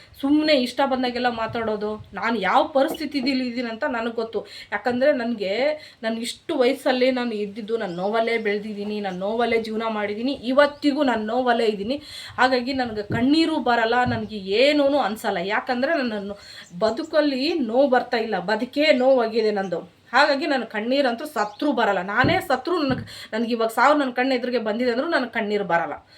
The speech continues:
ನನ್ಗಾಗಿ ನನ್ಗ್ ಅಳೋದು, ನನ್ಗ್ ಕರಿಯೋದು, ನನ್ಗ್ ಅದೆಲ್ಲ ಬರೋದೇ ಇಲ್ಲ. ನನ್ಗ್ ಬೇಕಾದಷ್ಟು ಕಷ್ಟ ಆಗ್ಲಿ, ನೋವಾಗ್ಲಿ,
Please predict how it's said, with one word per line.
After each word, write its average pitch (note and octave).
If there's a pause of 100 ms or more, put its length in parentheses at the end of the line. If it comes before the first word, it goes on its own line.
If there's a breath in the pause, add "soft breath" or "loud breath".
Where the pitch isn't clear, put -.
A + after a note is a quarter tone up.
(260 loud breath)
ನನ್ಗಾಗಿ A#3+
ನನ್ಗ್ C4+
ಅಳೋದು, B3+
ನನ್ಗ್ A#3+
ಕರಿಯೋದು, A#3
ನನ್ಗ್ A3+
ಅದೆಲ್ಲ G3 (160)
ಬರೋದೇ G#3
ಇಲ್ಲ. G#3
ನನ್ಗ್ F#3+
ಬೇಕಾದಷ್ಟು A#3
ಕಷ್ಟ A3
ಆಗ್ಲಿ, A#3+
ನೋವಾಗ್ಲಿ, A#3